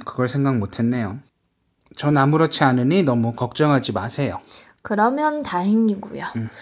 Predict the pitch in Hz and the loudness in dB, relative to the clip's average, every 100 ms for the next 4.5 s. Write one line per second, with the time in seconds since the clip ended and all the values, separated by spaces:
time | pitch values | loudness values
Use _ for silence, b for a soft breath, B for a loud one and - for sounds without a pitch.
0 | B B - 233 233 233 226 226 339 339 | B B -2 2 4 4 4 2 -2 -4
1 | 349 330 302 277 247 233 233 b b b | 0 2 6 6 6 2 -2 b b b
2 | - 370 349 247 185 190 185 165 165 165 | -4 0 2 2 0 -2 -6 -8 -10 -8
3 | 220 - b b b - 180 240 220 - | -10 -12 b b b 0 6 8 6 4
4 | 185 180 233 175 117 | 4 6 4 2 0